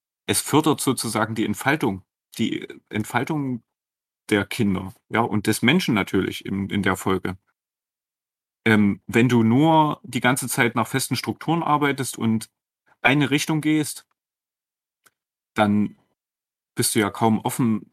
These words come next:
für die Vielfalt der Möglichkeiten, die da sind, ne? Und wenn du jetzt zum Beispiel im Hort schon oder im Kin-,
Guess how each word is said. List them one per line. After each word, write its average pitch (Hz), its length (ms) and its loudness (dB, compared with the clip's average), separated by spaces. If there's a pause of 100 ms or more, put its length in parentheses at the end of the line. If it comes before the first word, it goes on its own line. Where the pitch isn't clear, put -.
für 117 200 -2
die 104 120 -6
Vielfalt 113 560 -2
der 101 400 0
Möglichkeiten, 104 760 -4 (360)
die 101 340 -6 (160)
da - 220 0
sind, 98 220 -2
ne? 120 260 -4 (760)
Und 104 160 2
wenn 107 120 6
du 110 80 0
jetzt 101 300 2
zum 101 140 -2
Beispiel 101 300 0
im 98 120 -2
Hort 127 200 0
schon 135 440 0 (480)
oder 104 320 2
im 92 160 0
Kin-, 117 340 0